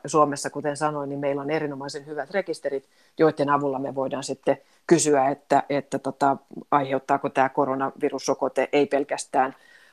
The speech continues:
koronavirustaudin vähenemistä, vaan aiheuttaako se sitten jotain,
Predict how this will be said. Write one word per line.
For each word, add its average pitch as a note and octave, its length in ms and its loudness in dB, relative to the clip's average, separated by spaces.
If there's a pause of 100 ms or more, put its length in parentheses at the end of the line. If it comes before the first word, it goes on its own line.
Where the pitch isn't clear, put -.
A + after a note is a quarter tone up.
(120)
koronavirustaudin C3+ 960 4
vähenemistä, C3+ 640 0
vaan C3 240 -2
aiheuttaako C3 520 -2
se C3 140 -4
sitten C3+ 320 -4
jotain, B2+ 340 0